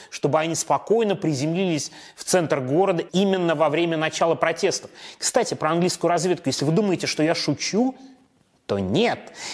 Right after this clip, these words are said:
Дело в том, что устойчивой версией волнений в Шымкенте становится такая, что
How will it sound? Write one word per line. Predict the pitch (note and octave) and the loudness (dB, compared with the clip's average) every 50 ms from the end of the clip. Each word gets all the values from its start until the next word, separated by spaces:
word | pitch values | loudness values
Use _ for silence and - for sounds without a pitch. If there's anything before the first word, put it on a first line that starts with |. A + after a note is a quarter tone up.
| - - | -6 -4
Дело | A#2+ A#2 C3+ C3+ B2+ B2 B2 | -2 0 2 2 2 2 0
в | - - | -4 -4
том, | - - G#3 A3+ G#3 - - - - - | 0 2 2 2 0 -4 -8 -18 -18 -14
что | - - - D3+ - - - | -10 -6 -4 -4 -4 -2 -2
устойчивой | E3+ D3 - - - - G#3 A3 A3 G#3+ G#3+ - - E3+ D3 D#3+ D#3+ | -2 -2 -2 -4 -4 0 0 2 2 2 0 0 0 2 2 2 2
версией | C#3 B2 A#2+ D3 F3+ G3 G#3 F#3+ E3 - - - - B2+ G2 - - - - - | 2 0 0 0 2 2 2 2 0 0 -2 -4 -4 -4 -6 -8 -10 -16 -18 -12
волнений | A#2+ A2+ G#2+ B2 B2+ C#3 C#3 C#3 C3+ C3+ D3 E3+ F#3 F3 D#3 C3 A2+ | -8 -2 2 2 4 4 4 2 2 0 2 2 2 2 2 0 0
в | - | -2
Шымкенте | - - C3+ B2 B2 A#2 - - - F3 F#3+ A3 A#3+ A#3 G3+ - - - - - - - - - - - | -2 0 0 0 -2 -2 -6 -6 -2 0 2 2 2 2 0 -2 -6 -14 -18 -18 -20 -20 -20 -20 -12 -6
становится | - - - - C#3 C#3+ C#3+ E3 F3+ F3 E3+ E3 - - B2+ | -4 -2 0 2 2 2 2 2 2 2 2 0 -2 -6 -4
такая, | - - A#2+ - - - - D#3 G3 A3 G3+ D3 A#2 - - - - - - _ _ | 0 0 0 0 0 0 0 2 2 2 0 -2 -4 -8 -14 -20 -20 -20 -20 _ _
что | - - - - - - - F#3 E3 C#3 G#2+ - - | -4 -2 0 0 0 2 2 4 4 4 2 -2 -4